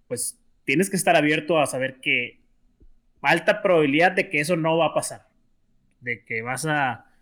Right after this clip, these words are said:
a lo mejor tienes que tener esa flexibilidad de decir, "¿Sabes qué? No, el valor bueno aquí es esto y me tengo que ir ahora por, por este otro rumbo".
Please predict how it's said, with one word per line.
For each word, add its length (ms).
a 80
lo 60
mejor 420
tienes 220
que 100
tener 180
esa 140
flexibilidad 840
de 80
decir, 220
"¿Sabes 240
qué? 140
No, 380
el 140
valor 380
bueno 220
aquí 220
es 120
esto 480
y 580
me 160
tengo 280
que 140
ir 100
ahora 360
por, 320
por 200
este 240
otro 280
rumbo". 300